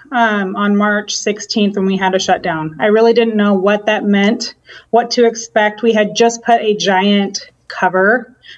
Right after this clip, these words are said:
between the two buildings that we had for more outdoor seating. And I was like, "I'm glad we spent sixty thousand dollars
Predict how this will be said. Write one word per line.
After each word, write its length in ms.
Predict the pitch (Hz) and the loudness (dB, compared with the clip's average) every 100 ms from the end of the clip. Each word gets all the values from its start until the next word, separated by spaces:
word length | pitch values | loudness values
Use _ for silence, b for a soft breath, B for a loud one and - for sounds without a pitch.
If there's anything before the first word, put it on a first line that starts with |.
| B | B
between 520 | 208 - 226 220 214 | -2 2 2 2 2
the 100 | 202 | 0
two 200 | 202 214 | 0 2
buildings 400 | 196 190 202 202 | 2 2 2 2
that 100 | 202 | 2
we 100 | 202 | 0
had 540 | 196 190 196 208 208 | 2 2 2 0 -4
for 100 | - | -2
more 220 | 196 190 196 | 0 2 2
outdoor 360 | 185 185 185 | 0 0 -2
seating. 540 | 175 190 185 208 247 240 | 0 0 2 4 2 2
And 100 | 208 | 2
I 60 | |
was 120 | 202 202 | 2 0
like, 100 | 208 | 2
"I'm 140 | 208 | 2
glad 240 | 214 214 | 4 2
we 100 | 214 | 2
spent 460 | 226 220 190 190 190 _ _ _ _ _ _ _ _ | 0 0 0 -2 -6 _ _ _ _ _ _ _ _
sixty 460 | - - 233 - 240 | -4 -2 -2 0 0
thousand 380 | 233 220 214 220 | 2 2 2 2
dollars 600 | 233 202 180 180 196 | 4 4 2 0 -4